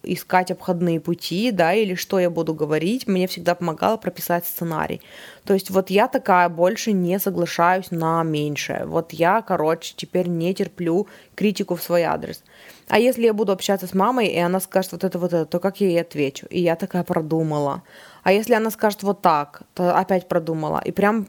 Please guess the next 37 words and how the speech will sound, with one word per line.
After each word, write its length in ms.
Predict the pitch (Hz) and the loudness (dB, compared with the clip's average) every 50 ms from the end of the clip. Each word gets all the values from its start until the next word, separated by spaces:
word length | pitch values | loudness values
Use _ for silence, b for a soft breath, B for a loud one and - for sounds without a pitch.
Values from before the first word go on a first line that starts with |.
| - - | -4 -2
я 160 | 190 202 185 | 0 2 2
представляла 640 | 185 196 190 - - - 180 185 190 175 170 165 165 | 0 -2 -4 -4 -4 -2 0 2 2 4 2 2 0
диалоги 640 | 160 175 165 156 151 156 170 226 285 294 233 233 | 0 0 0 2 2 4 4 4 4 2 0 -2
в 80 | 208 196 | -4 -2
голове, 440 | 180 208 208 202 185 170 175 165 156 151 | 0 2 2 2 2 2 2 2 2 2
да, 320 | 156 151 151 170 202 220 | 2 2 4 4 4 2
и 200 | 208 190 170 160 | 2 0 -2 -2
вот 180 | 151 151 160 151 | -4 -4 -6 -6
всякие 420 | - - 180 170 170 - 165 165 | -4 -2 -2 -2 -2 -2 -2 0
разные 360 | 165 165 160 165 156 160 156 151 | 2 2 2 2 0 -2 -6 -4
варианты. 520 | 143 151 147 151 156 196 233 220 - 175 B B B B B B B B | -4 -2 0 0 0 0 0 -2 -4 -4 B B B B B B B B
Э, 320 | - 190 185 175 170 165 170 | 0 2 4 4 4 2 2
на 120 | 180 190 | 0 -2
каком 260 | 180 196 180 - 262 254 | -2 2 4 4 4 4
моменте 480 | 233 214 196 185 185 214 226 - - | 2 0 2 0 0 0 -2 -4 -2
я 140 | 165 175 170 | 0 0 2
положу 360 | 170 175 165 156 156 151 165 | 2 0 0 0 -2 -4 -6
трубку, 360 | 165 - 165 156 151 - - 165 | -6 -4 -4 -4 -4 -6 -6 -6
на 80 | 165 165 | -6 -2
каком 180 | - 202 220 220 | 0 0 2 2
моменте 260 | 214 214 202 - 202 | 2 0 0 0 -2
я 60 | 180 | -4
скажу: 220 | - - 180 175 | -2 -2 -4 -2
"Ты 120 | 165 - 165 | -4 -4 -4
знаешь, 240 | 165 175 190 196 180 | -2 -2 -2 0 -2
мне 160 | 180 170 165 | -2 -2 -2
неприятно 540 | 165 165 - 156 156 160 156 151 156 151 147 | -2 -4 -4 -2 0 0 0 -2 -4 -6 -6
вот 200 | 151 147 - - | -6 -4 -4 -2
это". 260 | 135 - - - - B B B B B B B B - | -2 -2 -4 -8 -14 B B B B B B B B 4
То 140 | 208 202 | 6 6
есть 300 | 202 196 190 - - - - - | 6 4 0 -4 -10 -12 -4 -2
и 80 | 214 | 4
я 160 | 220 240 247 277 | 4 4 4 4
продумывала 760 | 277 285 247 220 247 254 226 220 202 185 196 185 180 175 175 | 2 0 2 2 2 2 2 0 2 2 4 4 6 4 4
отдельно 440 | 175 170 160 180 160 156 156 151 | 2 2 2 2 2 2 0 -2
для 160 | 147 147 156 147 | -4 -2 -2 0
мамы, 440 | 151 160 175 190 202 202 202 190 | 2 4 4 4 4 2 0 -2